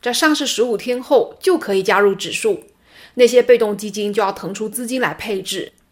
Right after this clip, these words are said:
这样一来，他们就需要支出指数成分股的其他仓位来买这个了，这都是分流。如果市场大势不好的时候，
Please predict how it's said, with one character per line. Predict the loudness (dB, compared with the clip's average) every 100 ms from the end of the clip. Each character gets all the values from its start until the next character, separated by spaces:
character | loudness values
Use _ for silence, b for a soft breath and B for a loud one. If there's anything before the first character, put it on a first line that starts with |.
| _
这 | 0 0
样 | 0
一 |
来， | -4 -2 -2 -6 b b
他 | -6
们 | -4 0
就 | 0
需 | 2
要 | 2 2
支 | -4 -8
出 | -6 -6
指 | -4 -4
数 | 0 -2
成 | 0 -2
分 | 0 0
股 | -2
的 | -4
其 | -6 -6
他 | -4 -6
仓 | -6 -6 0
位 | 0 0 -16 _ _
来 | -8 -6
买 | -6 4
这 | 4
个 | 4
了， | -6 -12 _ b b b
这 | 6
都 | 6
是 | 2 -2
分 | 0 0
流。 | 2 2 0 -6 _ _ _ _ _ b b b b b
如 | 6
果 | 6
市 | 8 6
场 | 6 4
大 | 2 2 0
势 | -4 -2
不 | -4
好 | -4 -6
的 | -6
时 | -6 -4
候， | 0 0 -2